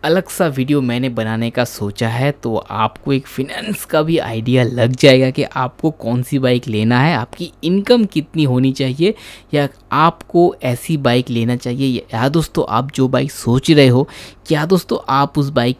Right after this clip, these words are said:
को लेना सच में अफोर्ड करने वाले हो, मतलब अफोर्ड कर सकते हो, ये दोस्तों आपको कोई भी नहीं बताएगा, कोई भी बैंक वाला नहीं बताएगा। दोस्तों शोरूम वाले और बैंक वाले बैठे हुए हैं आपको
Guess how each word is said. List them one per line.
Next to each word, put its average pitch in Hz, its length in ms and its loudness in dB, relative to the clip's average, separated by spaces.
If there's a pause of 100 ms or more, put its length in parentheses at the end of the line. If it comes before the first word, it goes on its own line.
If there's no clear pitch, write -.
को 151 100 2
लेना 120 320 2
सच 202 360 -4
में 214 180 -4
अफोर्ड 165 540 0
करने 143 300 2
वाले 143 240 0
हो, 147 120 0
मतलब 147 420 -8
अफोर्ड 139 240 -4
कर 143 180 0
सकते 143 340 2
हो, 127 140 4 (400)
ये 135 120 8
दोस्तों 156 320 4
आपको 127 200 -2
कोई 120 240 -2
भी 127 140 0
नहीं 135 180 2
बताएगा, 131 380 2
कोई 127 160 2
भी 123 100 -2
बैंक 113 300 -4
वाला 117 160 -2
नहीं 117 200 -2
बताएगा। 139 380 0
दोस्तों 160 280 -2
शोरूम 196 420 0
वाले 190 240 4
और 180 120 4 (100)
बैंक 135 300 -2
वाले 139 220 2
बैठे 98 280 -6
हुए 147 160 0
हैं 143 220 -2
आपको 170 500 2